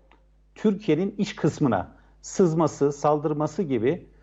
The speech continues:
e, geçmiş yıllarda tekrar etmiş, e, emellerini önlemek için yapılıyor ve teröristlerin net olarak etkisizleştirilmesi,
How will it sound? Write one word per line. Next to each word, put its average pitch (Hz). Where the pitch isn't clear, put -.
e, 120
geçmiş 147
yıllarda 131
tekrar 180
etmiş, -
e, 139
emellerini 147
önlemek 190
için 127
yapılıyor 110
ve 208
teröristlerin 170
net 185
olarak 170
etkisizleştirilmesi, 151